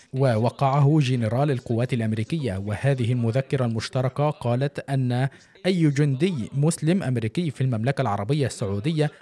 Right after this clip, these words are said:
يمكنه الحصول على أربعة أيام أجازة من الواجبات العسكرية للذهاب إلى مكة لقضاء مناسك الحج. كنت مسلما جديدا وقلت: "هذا عظيم، علي الذهاب إلى مكة مرة في حياتي، سأنتهز هذه الفرصة."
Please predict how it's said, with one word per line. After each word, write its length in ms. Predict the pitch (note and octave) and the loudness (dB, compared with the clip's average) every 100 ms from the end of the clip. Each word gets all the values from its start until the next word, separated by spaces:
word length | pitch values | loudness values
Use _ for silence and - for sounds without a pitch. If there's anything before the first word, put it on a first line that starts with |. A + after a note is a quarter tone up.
| - | -4
يمكنه 420 | C3 C3 E3 D#3 C3 | -2 0 4 4 4
الحصول 420 | - A2+ E3+ E3+ | 0 0 2 2
على 280 | A#2+ A#2 - | 2 -2 -2
أربعة 280 | D3+ C#3+ C3+ D3 | -2 0 -2 -2
أيام 340 | A2+ C3 D#3+ | -2 -2 -2
أجازة 380 | C3 A#2 D#3+ E3+ | -4 0 0 2
من 160 | D#3 C#3 | 2 2
الواجبات 600 | B2 A#2 A#2+ A#2 C3 B2+ | 2 0 0 0 -2 -2
العسكرية 680 | A#2 G#2 - B2+ D#3 D3 - - - F3 - D#3+ E3 _ - - | -4 -4 -4 -4 0 -2 -2 -12 -20 -20 -20 -20 -20 _ -20 -8
للذهاب 540 | C3 C3 A#2+ G#2+ D3+ D3+ | 0 0 2 0 0 0
إلى 280 | C3+ B2+ A2+ | -2 -2 0
مكة 340 | D3+ - D3 | -2 0 0
لقضاء 680 | C#3+ C3 A2 B2+ D3+ D3 C3+ | 0 -2 -2 0 0 0 -2
مناسك 480 | A2 B2 - C3 | 0 -2 -4 -4
الحج. 460 | A2+ - D3+ A2 - - _ _ - | -6 -4 -4 -4 -12 -18 _ _ -2
كنت 240 | B2+ G#2 | -2 0
مسلما 420 | G#2 C3 D#3 C#3 | -2 -2 0 0
جديدا 480 | B2 A#2+ F3 D#3+ A#2 | 0 0 0 0 0
وقلت: 360 | F#2+ - D#3 A#2 | -2 0 0 0
"هذا 340 | G#2+ A#2+ B2+ | 0 0 0
عظيم، 520 | B2+ C#3 F3 A3 A2 E2 _ _ _ _ E3 - | 0 2 2 0 -2 -6 _ _ _ _ -16 -4
علي 320 | G#2+ A#2+ D#3 | 0 2 2
الذهاب 380 | C3 G#2 A#2 D#3+ C#3 | 2 0 0 0 -2
إلى 160 | A2+ | -2
مكة 280 | A2 - C3+ | -2 -2 0
مرة 240 | A#2+ E3+ | 0 0
في 180 | E3 C#3+ | 0 -2
حياتي، 360 | - G#2+ C3 - - | -4 -2 -2 -4 -16
سأنتهز 560 | D3+ F3 E3+ D3+ C3+ C3+ | -4 0 2 2 2 2
هذه 400 | F#3 C#3+ C3 A#2 | 0 0 2 0
الفرصة." 460 | A#2 - G3 - | 0 -2 -2 -4